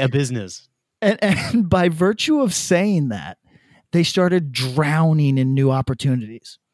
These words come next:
Speaker 2: Because now, granted, it's gonna be right-wing lunatics, you know what I mean, for the first fucking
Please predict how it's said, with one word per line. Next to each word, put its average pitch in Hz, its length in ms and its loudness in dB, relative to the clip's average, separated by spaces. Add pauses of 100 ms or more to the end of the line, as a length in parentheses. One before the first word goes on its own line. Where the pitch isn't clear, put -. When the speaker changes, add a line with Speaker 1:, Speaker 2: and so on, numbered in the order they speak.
(460)
Speaker 2:
Because 180 440 0 (240)
now, 214 120 2
granted, 196 360 0
it's 135 100 -8
gonna 160 140 0
be 147 120 0
right-wing 143 340 -2
lunatics, 180 640 -2 (380)
you 160 80 2
know 165 60 4
what 156 60 2
I - 20 2
mean, 165 60 2
for 147 120 -4
the 143 80 2
first 165 300 -2
fucking 147 280 -2